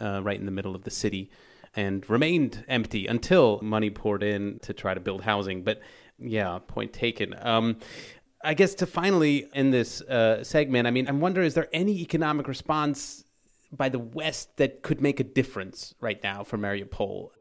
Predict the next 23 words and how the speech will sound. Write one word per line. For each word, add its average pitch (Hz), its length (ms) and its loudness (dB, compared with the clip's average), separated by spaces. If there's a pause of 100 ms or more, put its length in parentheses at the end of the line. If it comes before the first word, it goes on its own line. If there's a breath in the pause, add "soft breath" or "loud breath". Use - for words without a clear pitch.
(840 loud breath)
Um, 113 680 4 (160)
do 156 100 4
the 151 120 4
existing 151 440 0
sanctions, 156 480 0
at 123 120 -4
least 139 280 -2
right 123 180 2
now, 127 240 2
offer 127 280 0
any 117 140 0
hope 123 360 0
of, 107 340 -4
uh, 123 60 -6
immediate 127 500 -2
effects - 360 -4
on, 107 180 -2
on, 113 180 -8
on 113 140 -6
the 104 60 -6
war 107 220 -2
in 107 80 -2
Mariupol? 104 560 -4